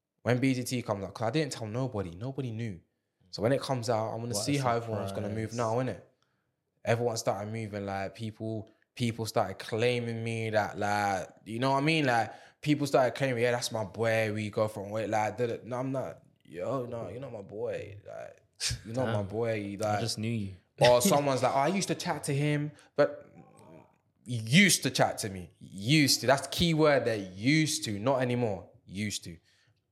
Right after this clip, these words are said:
Speaker 1: Back then, like, not now. So it's just one of them ones, innit? Where, like, but I'm, I'm, I'm a very good judge of character, innit? So, like, I, I could, I could spot when s-,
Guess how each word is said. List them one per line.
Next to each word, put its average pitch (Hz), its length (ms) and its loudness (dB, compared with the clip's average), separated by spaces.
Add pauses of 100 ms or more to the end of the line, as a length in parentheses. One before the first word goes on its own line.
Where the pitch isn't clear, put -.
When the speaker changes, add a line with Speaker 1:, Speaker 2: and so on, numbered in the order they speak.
(220)
Speaker 1:
Back 107 320 6
then, 95 300 -4 (520)
like, 101 520 0
not 123 260 0
now. 95 380 -4 (100)
So 107 560 0 (100)
it's - 160 -2
just - 140 -6
one 113 140 -2
of 104 80 -6
them 104 180 -4
ones, 95 220 -8
innit? 101 200 -6 (560)
Where, 92 140 2
like, 92 680 -6 (680)
but - 100 4
I'm, 131 280 4
I'm, 147 260 2 (160)
I'm 139 360 0 (160)
a 117 80 2
very 127 240 2
good 107 200 -6
judge 110 220 0
of 101 140 -6
character, 107 420 -2
innit? 92 300 -10
So, 85 360 -8 (720)
like, 85 180 -2
I, 98 260 0
I - 40 -2
could, 92 200 -8 (100)
I 107 100 0
could 104 200 -4
spot - 680 0 (220)
when 95 200 -8
s-, - 280 -6